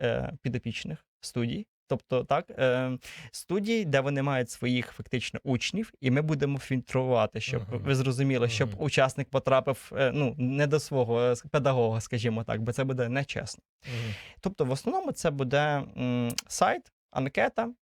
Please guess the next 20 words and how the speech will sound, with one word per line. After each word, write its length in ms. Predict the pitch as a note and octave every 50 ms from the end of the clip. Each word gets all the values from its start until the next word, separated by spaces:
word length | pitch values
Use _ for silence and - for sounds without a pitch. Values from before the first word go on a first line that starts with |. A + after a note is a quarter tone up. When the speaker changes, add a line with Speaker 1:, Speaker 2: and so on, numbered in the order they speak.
| _ _
Speaker 1:
але 260 | - - C3 B2+ C3+ C3+
сайт 220 | - E3+ E3+ E3
дуже 180 | E3+ E3+ E3 E3
хороший, 440 | - D3+ C3 A2+ A#2 - - B2+
програмісти 500 | - - - A#2+ B2 B2 C#3 C#3+ - -
постараються. 680 | C3+ - C3 - - - - G#3 - - - - C3 A#2 -
Тобто 220 | - A2 - - A2+
вони 260 | A2+ A#2+ B2 C3+ C3+
дуже 200 | C3+ C3+ B2+ B2+
сильно 240 | - C#3 B2+ B2+ B2+
працюють, 460 | - C3 C3 - - F3 G#3+ B3 -
ми 120 | B2+ A#2+
дуже 180 | A#2+ B2+ B2+ B2
стараємося. 580 | - - C3 C3+ D3 F3 G#3 G#3+ G#3+ - G#3+ - - - - - -
І 80 | - E3+
також, 500 | F3+ G#3+ - G4 G4 B3 - - - -
е, 240 | F#3 E3 D#3+ D#3+ D#3+
це 100 | - F#3+
таргетована 460 | F3 - F3 F#3 F3+ - F#3+ F3+ F#3+
реклама, 440 | F3+ F3+ - F#3 E3+ D3+ - - A2+